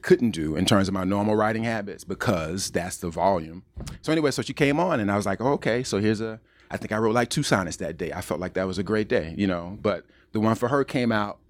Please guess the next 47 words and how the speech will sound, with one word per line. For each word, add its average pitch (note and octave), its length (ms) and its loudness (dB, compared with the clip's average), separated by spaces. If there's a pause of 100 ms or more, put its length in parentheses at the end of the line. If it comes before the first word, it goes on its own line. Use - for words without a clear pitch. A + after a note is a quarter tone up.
(640)
pretty C3 260 4
quickly, A#2 540 4
but A2+ 140 0
I, A2+ 240 2
I A#2+ 80 -2
couldn't C3+ 280 4
have G#2+ 120 0
known, A2 540 2
and G2+ 80 0
I G#2 80 4
wasn't A2+ 280 2
gonna G#2 140 0
ask G#2 280 0
myself F2+ 360 -6
what F#2+ 120 -4
was F2 120 -8
the F#2 60 -4
relationship F#2+ 460 -8
between F#2+ 320 0
that F#2 320 2 (500)
and F#2 160 -12
the E2+ 60 -8
title F2+ 360 -2
that D#2 160 -14
kept - 240 -16 (460)
coming F2 280 -12
up. - 220 -20
So A2 160 2
essentially, G2 760 2
you B2+ 100 6
know, F2 240 2
the G2 100 0
way, G2 160 4
like, F#2 240 2
there's G2+ 160 2
a G2+ 60 2
lot G2 140 2
of F#2+ 60 0
Mondays A#2 580 2
in A#2+ 120 2
a A2+ 40 2
year, A#2 380 2
but - 180 0
they're - 120 2
all F#2 160 2
different G2 360 0
Mondays. G#2 720 0